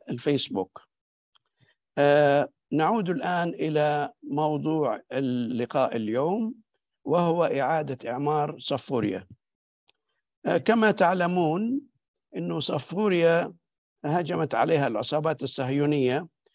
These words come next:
في خمستاشر يوليو سنة ألف تسعمية تمانية وأربعين، هجمت عليها بالدبابات وأيضا بالطائرات بالهجوم، كان هجوما فظيعا. وفي نفس الفترة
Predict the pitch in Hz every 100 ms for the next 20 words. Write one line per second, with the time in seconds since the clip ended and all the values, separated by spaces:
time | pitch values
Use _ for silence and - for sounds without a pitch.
0 | _ _ 151 143 151 143 - 185 143 156
1 | 135 156 156 131 135 151 - _ _ -
2 | 135 143 - 156 127 127 127 147 131 135
3 | 143 135 127 107 110 143 156 202 _ _
4 | _ _ _ _ - 180 185 143 120 170
5 | 147 139 135 135 131 139 131 170 180 -
6 | _ _ - 131 - 240 175 165 143 135
7 | 156 151 160 151 120 - 117 127 131 170
8 | 92 - - _ _ _ _ 147 147 135
9 | 127 139 151 139 139 - _ _ - 131
10 | 160 123 143 185 214 _ _ _ _ _
11 | _ _ - 127 147 143 131 131 - _
12 | _ - 143 185 - 180 147 185 170 175
13 | 185